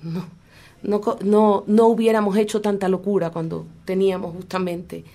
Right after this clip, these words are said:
quince años. El chico adolescente cree, "Me estoy divirtiendo, es emocionante". Además, esta niña tan preciosa, guapa, elegante, jamás va a tener una enfermedad de transmisión sexual.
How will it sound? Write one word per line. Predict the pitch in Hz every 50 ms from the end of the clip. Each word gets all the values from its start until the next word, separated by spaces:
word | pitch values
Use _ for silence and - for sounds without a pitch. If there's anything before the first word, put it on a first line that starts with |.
| - - - -
quince | - 196 175 156 151 - 165
años. | 147 147 151 147 156 - - - - - - - - -
El | - 220
chico | 214 277 262 262
adolescente | 254 247 240 226 220 - 240 226 - - 208
cree, | - 214 202 196
"Me | 185 175
estoy | - - 226 226
divirtiendo, | 208 226 214 226 220 - - 220 214 202 196 202 214 214 - -
es | - 202 196
emocionante". | 208 196 190 185 - - 196 175 180 185 185 175 170 165 156 160 170 165 - - - - - - - - -
Además, | - 208 208 202 202 214 262 285 269 240 240 - - - - - - -
esta | - - - _ - 165 156
niña | 147 156 165 175 185 175 170 160 156 160 156
tan | - - 160 165 170 165
preciosa, | 170 175 160 156 151 - - - 175 170 - - 170
guapa, | 151 160 165 165 165 165 -
elegante, | 165 156 151 147 143 175 190 190 170 156 151 156 196 196 208 - - - - - - - _ -
jamás | - - 202 214 208 202 220 269 330 349 277
va | 226
a | -
tener | 226 185 175 165
una | 165 165 160
enfermedad | 156 - 165 160 165 170
de |
transmisión | 170 180 170 185 185 185 214
sexual. | 220 - 294 - 392 370 214 170 165